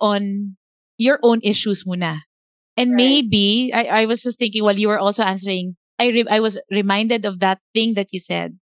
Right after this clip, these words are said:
Speaker 1: And maybe that's something also for the spouse nga na one-sided pa lang, isa pa lang yung willing to work on, then you work on yourself muna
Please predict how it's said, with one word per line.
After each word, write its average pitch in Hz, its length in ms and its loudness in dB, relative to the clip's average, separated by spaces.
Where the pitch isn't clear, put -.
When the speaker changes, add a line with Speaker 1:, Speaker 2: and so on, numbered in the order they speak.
Speaker 1:
And 226 160 0
maybe 247 240 0
that's 233 220 -2
something 214 340 -2
also 190 320 -2
for 220 160 0
the 247 160 0
spouse 233 320 0
nga 180 220 -2
na 180 180 0
one-sided 247 640 0
pa 254 80 2
lang, 214 480 -4
isa 233 200 0
pa 247 120 -2
lang 247 200 2
yung 247 180 2
willing 240 320 2
to 233 120 -4
work 226 260 -2
on, 190 360 -2
then 262 320 0
you 403 260 2
work 370 200 0
on 302 200 0
yourself 247 1120 0
muna 190 380 -6